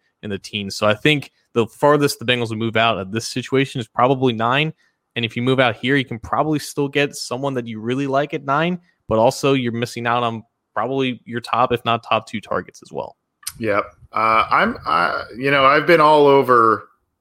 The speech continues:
Speaker 2: Penei Sewell, Penei Sewell, but as more and more time passes, I've,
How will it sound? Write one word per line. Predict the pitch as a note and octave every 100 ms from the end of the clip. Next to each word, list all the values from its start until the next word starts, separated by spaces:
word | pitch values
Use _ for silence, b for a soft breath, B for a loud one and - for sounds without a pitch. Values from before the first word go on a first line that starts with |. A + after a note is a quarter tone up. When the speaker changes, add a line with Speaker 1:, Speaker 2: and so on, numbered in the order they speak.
| _ _
Speaker 2:
Penei | - B2+ A#2+
Sewell, | - A#2+ A2
Penei | G#2 B2 A2+
Sewell, | - B2 A2 G#2+ G#2
but | G#2+ G#2 G#2
as | G2+ A2+ A2
more | A#2 C3+ E3
and |
more | D3 C#3 A#2+
time | - A#2+ B2
passes, | - A2 A2+ B2+ G#2+ F#2 F2
I've, | G#2+ A#2+